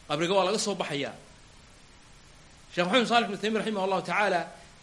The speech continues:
ayaa wuxuu radiyey marar dhowra,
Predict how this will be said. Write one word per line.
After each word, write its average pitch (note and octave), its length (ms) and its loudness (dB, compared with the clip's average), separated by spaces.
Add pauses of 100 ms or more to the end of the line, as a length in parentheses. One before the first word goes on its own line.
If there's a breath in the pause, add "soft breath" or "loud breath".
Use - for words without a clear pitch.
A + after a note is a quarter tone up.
ayaa G3+ 200 4
wuxuu G3+ 240 -2
radiyey D#3 480 2 (1200)
marar A#3 260 4 (100)
dhowra, E3 440 2